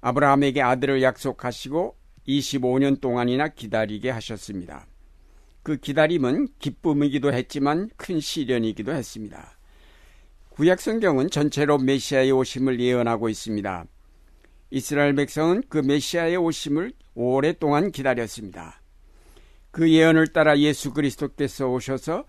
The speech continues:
십자가를 지심으로 구원의 역사를 완성하셨습니다. 그러나 이것은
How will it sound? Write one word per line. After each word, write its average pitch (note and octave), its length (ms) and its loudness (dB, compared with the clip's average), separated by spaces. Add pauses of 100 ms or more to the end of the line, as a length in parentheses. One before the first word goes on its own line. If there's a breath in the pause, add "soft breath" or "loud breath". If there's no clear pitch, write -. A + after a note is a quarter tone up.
(140 soft breath)
십자가를 C#3 640 0
지심으로 C#3+ 600 -2
구원의 C3 520 2
역사를 A#2+ 600 -4
완성하셨습니다. G#2+ 1300 -8 (880)
그러나 C3 300 -2
이것은 D3 560 0